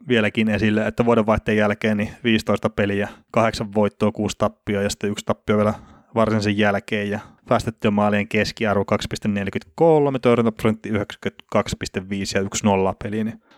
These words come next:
se pelaa edelleenkin ihan niinku hemmetin huikealla tasolla, mutta harmi, kun niitä loukkaantumisia tuppaa tulee vähän joka kaudelle.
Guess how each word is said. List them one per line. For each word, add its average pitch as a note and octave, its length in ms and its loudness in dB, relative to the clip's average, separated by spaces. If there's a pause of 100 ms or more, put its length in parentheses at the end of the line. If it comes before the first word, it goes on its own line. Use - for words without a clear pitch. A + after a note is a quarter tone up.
(100)
se - 120 0
pelaa C3+ 280 4
edelleenkin A#2 460 2
ihan A#2 240 2
niinku G#2+ 260 0
hemmetin G#2+ 380 4
huikealla G2 400 0
tasolla, G2+ 340 0
mutta G#2 280 -6 (160)
harmi, E3 300 2
kun A#2+ 100 2
niitä B2 160 2
loukkaantumisia G#2+ 640 0
tuppaa - 320 0
tulee G2+ 220 2
vähän G#2 200 2
joka G2 240 2
kaudelle. G2+ 380 -2